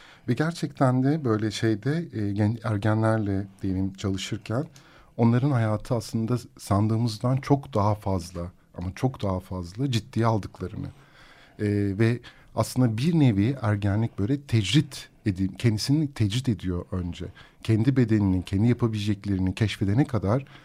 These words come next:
başkalarıyla, e, iletişim kurmakta bir sürü çekincesi oluyor. Ama bunu keşfedebildiğinde bunu böyle Adam Smith mesela yüzmeye benzetiyor.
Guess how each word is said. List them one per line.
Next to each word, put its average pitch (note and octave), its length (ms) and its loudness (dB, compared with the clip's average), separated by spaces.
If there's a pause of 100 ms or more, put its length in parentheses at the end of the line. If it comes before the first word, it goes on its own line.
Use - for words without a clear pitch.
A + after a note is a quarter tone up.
(200)
başkalarıyla, A2+ 840 2 (580)
e, G#2 60 0
iletişim G2+ 680 2
kurmakta G#2+ 720 0
bir C3+ 60 -2
sürü B2 220 -4
çekincesi C3+ 560 4
oluyor. F#2 340 -2 (540)
Ama A#2 200 4
bunu C#3+ 160 6
keşfedebildiğinde C#3+ 1200 2 (380)
bunu C3+ 220 4
böyle D3 160 4 (260)
Adam C3 180 6
Smith C#3 280 2
mesela C3 280 0
yüzmeye B2 480 4
benzetiyor. F#2+ 580 0